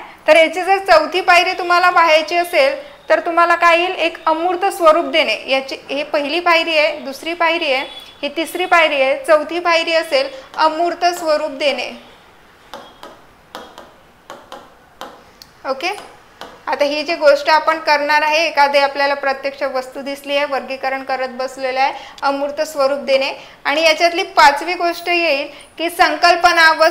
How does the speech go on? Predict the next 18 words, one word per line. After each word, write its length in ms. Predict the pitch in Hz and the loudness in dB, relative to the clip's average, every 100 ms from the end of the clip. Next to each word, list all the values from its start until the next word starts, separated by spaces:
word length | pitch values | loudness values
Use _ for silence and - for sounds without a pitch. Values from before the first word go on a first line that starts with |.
| 339 | 2
संबोध 420 | 349 285 311 330 | -2 0 0 0
व्यक्त 320 | 330 294 - 294 | 0 -4 -4 -2
करणे. 320 | 294 254 226 240 - - - - - _ _ - | -2 -2 -6 -12 -16 -20 -20 -20 -20 _ _ -20
ठीक 460 | - - - 269 | -18 -18 -10 -2
आहे, 140 | 311 349 - - - - - - | 0 -2 -6 -16 -20 -20 -18 -6
संबोध 600 | - 285 294 302 311 339 339 - - _ _ _ _ _ - - - - - | -2 -2 0 4 4 2 -4 -16 -20 _ _ _ _ _ -20 -20 -20 -14 -8
किंवा 340 | 302 277 339 | -2 2 4
संकल्पना. 720 | 339 311 285 285 285 262 285 - - - - - - _ _ - - - - - - - - _ _ - - - _ _ _ - | 2 0 0 0 0 2 0 0 -12 -18 -20 -20 -20 _ _ -20 -20 -20 -20 -20 -20 -20 -20 _ _ -20 -20 -20 _ _ _ -6
आता 160 | 262 311 | -2 0
गोष्ट 320 | 302 294 349 | 0 -2 -2
समजल्यानंतर, 960 | 349 349 320 320 330 330 330 311 311 | 0 0 0 0 0 0 -2 0 -2
मूर्त 320 | 302 294 285 330 | -2 -6 -6 -8
स्वरूप 300 | 330 311 294 | -4 -4 -2
दिल्यानंतर 540 | 302 311 302 294 302 | -4 -2 -2 -4 -6
काय 260 | 311 294 294 | 0 2 2
होणार 320 | 285 277 285 | 0 -2 -2
आहे, 120 | 277 | -2
त्याला 280 | 277 277 | -2 -4